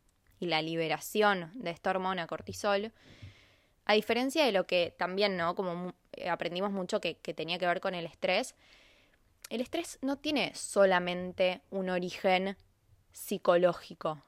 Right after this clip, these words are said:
¿no? O sea, la aparición del estrés no ocurre únicamente frente a una situación que nos resulta estresante y que nosotros a nivel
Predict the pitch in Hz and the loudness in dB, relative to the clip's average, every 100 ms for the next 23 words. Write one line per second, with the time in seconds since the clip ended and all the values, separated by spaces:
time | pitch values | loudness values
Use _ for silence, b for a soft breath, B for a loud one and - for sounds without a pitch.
0 | - 180 208 233 226 208 208 - 220 214 | -8 -4 -2 -2 0 0 0 0 2 2
1 | 233 240 320 349 220 - 233 294 - 196 | 0 -4 -4 -2 -4 0 0 0 -4 -8
2 | 196 214 240 277 269 - 175 269 277 196 | -4 -2 0 0 -2 -6 -4 -2 2 2
3 | 175 175 185 170 175 185 180 202 220 b | 2 -2 -2 -2 -2 -4 2 4 4 b
4 | b _ - 214 208 208 208 202 240 262 | b _ -2 2 4 2 4 4 4 0
5 | - 190 170 - 208 233 233 190 170 175 | -2 -2 -2 0 -2 0 0 -4 -4 -8
6 | 175 196 196 185 208 - - - - 175 | -4 -2 0 4 4 4 -4 -4 -4 -4
7 | 170 202 208 220 247 247 190 - 170 165 | 0 0 0 -2 -2 -2 -4 -6 -6 -6
8 | 196 220 214 185 175 175 180 214 | -2 -2 -2 -4 0 2 2 0